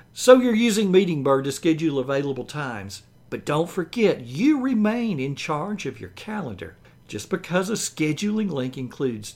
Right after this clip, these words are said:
Tuesday afternoon for people to sign up, that doesn't mean you've given up the freedom to schedule your own events for Tuesday afternoon.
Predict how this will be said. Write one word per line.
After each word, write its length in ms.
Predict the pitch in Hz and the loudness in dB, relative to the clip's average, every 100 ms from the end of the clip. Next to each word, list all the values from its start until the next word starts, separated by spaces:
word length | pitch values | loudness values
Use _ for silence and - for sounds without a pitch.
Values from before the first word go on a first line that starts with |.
| - | -14
Tuesday 540 | - 208 196 - 165 | -4 -2 -2 -2 -2
afternoon 680 | 151 143 - 127 180 208 196 | 0 -2 -6 -4 0 2 0
for 140 | 180 107 | -4 -6
people 280 | 123 127 | -6 -8
to 100 | 110 | -12
sign 380 | 104 143 135 139 | -8 -4 -4 -2
up, 280 | 170 185 - - - | -2 -2 -6 -20 -4
that 160 | 370 | 2
doesn't 360 | 392 330 254 214 | 4 4 2 2
mean 280 | 190 165 131 | 2 2 0
you've 320 | 151 175 139 | 0 -2 2
given 380 | 175 151 139 - | 2 2 0 -4
up 260 | 143 175 - | -4 -4 -6
the 80 | |
freedom 480 | 131 - 190 233 170 | -8 0 0 2 -2
to 100 | 147 | -2
schedule 720 | 131 - - 170 180 170 185 170 | -6 -6 -2 2 2 0 -2 -2
your 260 | 160 156 - | -2 -4 -4
own 220 | 135 160 | -4 -4
events 580 | 147 139 151 202 302 - | -8 -6 -4 -4 -4 -8
for 160 | 208 | -8
Tuesday 600 | 202 - 170 151 - 151 | -8 -6 -2 -2 -2 -6
afternoon. 720 | 143 143 160 143 156 208 233 | -4 -6 -6 -4 -4 -4 -6